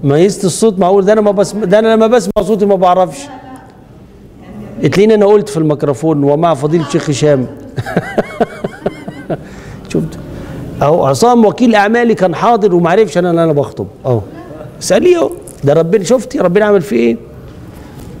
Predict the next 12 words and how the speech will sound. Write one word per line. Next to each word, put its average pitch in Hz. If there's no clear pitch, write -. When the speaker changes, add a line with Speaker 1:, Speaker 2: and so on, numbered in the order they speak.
Speaker 1:
كل 240
اللي 208
أغضب 185
عليه 185
ربنا 170
بيعمل 147
فيه 127
كده. 110
خلاص، 123
رديت 131
عنك. 113
يلا. 98